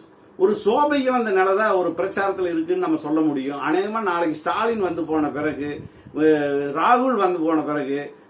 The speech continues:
அஹ், பெரிய அளவுல ஒரு இ-, பிரச்சாரம் முடுக்கி விடுறதா இருக்கு. இடையில கூட சபரீசன் வந்திருக்காரு,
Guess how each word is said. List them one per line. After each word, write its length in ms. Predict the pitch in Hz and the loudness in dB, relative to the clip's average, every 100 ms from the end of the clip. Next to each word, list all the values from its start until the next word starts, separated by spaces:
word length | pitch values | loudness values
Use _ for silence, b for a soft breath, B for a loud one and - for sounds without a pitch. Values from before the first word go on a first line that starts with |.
| B - | B -2
அஹ், 520 | 147 156 156 151 147 135 | 4 6 6 4 -4 0
பெரிய 340 | 196 269 277 | 2 4 4
அளவுல 360 | 240 226 220 196 | 4 4 2 2
ஒரு 480 | 180 160 151 139 - - 160 | 2 2 0 -2 -8 -10 -4
இ-, 300 | 190 165 160 | 2 2 0
பிரச்சாரம் 460 | 190 196 247 233 | -4 2 2 2
முடுக்கி 260 | 185 220 233 | 0 -2 -4
விடுறதா 260 | 202 190 | -4 0
இருக்கு. 240 | 175 147 156 | 0 0 -2
இடையில 300 | 190 202 196 | 0 0 0
கூட 200 | 202 220 | -2 -2
சபரீசன் 560 | 180 175 196 190 185 | -4 -2 -2 -2 -2
வந்திருக்காரு, 640 | 175 165 151 160 156 180 | -2 -4 -4 -2 0 -2